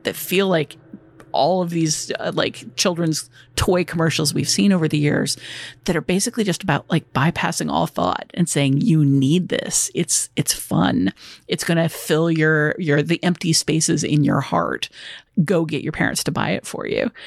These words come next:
And it's like, this is, this is the start of how we all become little capitalists,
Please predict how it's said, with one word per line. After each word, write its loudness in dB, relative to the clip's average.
And 0
it's -4
like, 0
this 0
is, 0
this 2
is -2
the 0
start 0
of 0
how 4
we 4
all 4
become 0
little 2
capitalists, 0